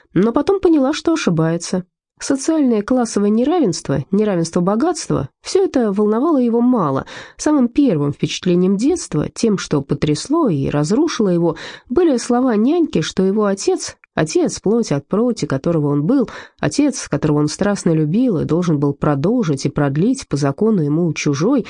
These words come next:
он, Фёдоров, незаконно рождённый и не имеет права ни на имя, ни на его любовь. У Фёдорова как бы вообще не было отца.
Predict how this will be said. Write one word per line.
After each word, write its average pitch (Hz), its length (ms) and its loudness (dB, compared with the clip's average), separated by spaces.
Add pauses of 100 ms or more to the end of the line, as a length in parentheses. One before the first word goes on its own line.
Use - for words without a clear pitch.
(360)
он, 233 240 2
Фёдоров, 196 420 0
незаконно 175 460 2
рождённый 185 640 0 (180)
и 208 140 2
не 196 240 4
имеет 233 300 0
права 147 240 2
ни 151 160 2
на 147 140 0
имя, 220 440 0 (140)
ни 170 160 4
на 147 100 4
его 151 220 0
любовь. 156 420 -2 (560)
У 269 120 2
Фёдорова 277 600 2
как 240 200 2
бы 233 260 0
вообще 226 480 0
не 135 100 2
было 143 240 0
отца. 143 380 -4